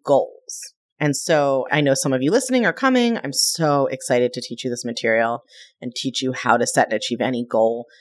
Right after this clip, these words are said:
And for those of you who are like, "What the fuck is Clutch College?" <laughs> The Clutch is my feminist coaching membership program. And Clutch College is a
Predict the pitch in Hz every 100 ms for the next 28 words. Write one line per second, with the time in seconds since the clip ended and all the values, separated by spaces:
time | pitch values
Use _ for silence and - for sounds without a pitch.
0 | - _ - 147 135 - 143 143 139 131
1 | 135 123 123 127 123 - 127 120 - -
2 | - 294 285 269 269 254 - - _ _
3 | - 262 233 - 156 156 147 147 131 131
4 | - - _ 147 127 131 - 147 135 139
5 | 131 127 - - 135 147 208 226 269 269
6 | 294 285 339 359 370 - - _ 156 156
7 | 143 139 135 - 139 - 285 294 214 190
8 | 165 151 143 143 139 - 139 131 131 135
9 | 127